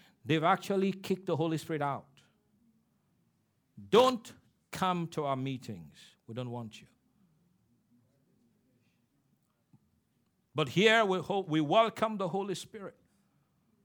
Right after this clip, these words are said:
We tell the Holy Spirit, "This is not my service. This is your service. Do whatever you want."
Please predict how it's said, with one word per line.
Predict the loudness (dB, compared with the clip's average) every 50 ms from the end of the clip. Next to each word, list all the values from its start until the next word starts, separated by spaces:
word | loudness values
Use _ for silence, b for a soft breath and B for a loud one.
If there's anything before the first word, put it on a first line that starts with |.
| _ _ _ _ _ _ _ _ _ _ _ _ _ _
We | -2 -2 0
tell | 4 8 8 8 8
the | 8 4
Holy | 2 2 2 2 0 0
Spirit, | -2 -4 -8 -2 2 4 4 4 2 0 -4 b b b b b b b 6
"This | 10 12 12 12 10
is | 4 2 2 2 2
not | 4 6 6 6 6 4
my | 4 6 6 6 6
service. | 4 0 -2 6 8 10 12 12 10 10 8 2 2 -2 -10 -12 -14 -18 _ _ _ _ _ _ _ _ _ _ _ _ 4
This | 4 4 4 4
is | 0 -4 -4
your | -2 -2 -2 -2 -2
service. | -6 -10 -14 -14 -16 -16 -20 -20 -20 -20 -20 -20 _ _ _ _ _ _ _ _ _ _ _ _ _ _ _ _ -18 -6
Do | 0 2 2
whatever | 2 2 2 0 -2 -2 -4 -6
you | -6 -8
want." | -8 -8 -14 -18 -20 -20 _ -20